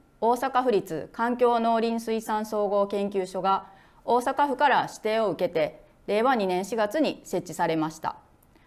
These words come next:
え、当研究所は、全国では他に例がない環境、農林、水産、食品の分野が一つになった、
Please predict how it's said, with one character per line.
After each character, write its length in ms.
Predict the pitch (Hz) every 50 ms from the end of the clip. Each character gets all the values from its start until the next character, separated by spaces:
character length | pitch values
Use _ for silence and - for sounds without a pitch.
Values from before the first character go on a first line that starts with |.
| _ _ _ _ _ _ _ _ _ _
え、 80 | - 202
当 240 | 202 349 339 302
研 240 | - 233 214 208 208
究 160 | 202 208 202
所 160 | 196 202 196 190
は、 300 | 208 208 180 - - - - - _ _ _ _ 180
全 220 | 180 247 277 277
国 240 | 277 240 - 190 180
で 80 | 202 214
は 300 | 190 170 - - - - -
他 240 | 208 196 - 196 196
に 260 | 214 226 226 226 - - - _ _ _
例 220 | 160 180 185 190
が 100 | 185 214
な 160 | 208 190 170 175
い 220 | 226 226 160 - - - - - _ _ _ _ _ _
環 260 | - 285 294 294 277
境、 480 | 285 285 262 262 262 262 - - - - - _ _ _
農 240 | 185 185 185 185 185
林、 320 | 180 190 196 196 190 - - - _ - _
水 260 | - - - 262 254
産、 380 | 247 254 247 220 220 214 214 - - - _ _
食 320 | _ - 320 311 311 302 302
品 320 | 277 269 269 269 262 285 - - -
の 160 | 262 277 262 208
分 200 | 220 254 247 202
野 120 | 165 156
が 260 | 170 180 156 143 - - -
一 220 | - - 370 370
つ 80 | - 247
に 100 | 196 165
な 140 | 165 - 269
っ 20 | - -
た、 280 | 233 196 156 - -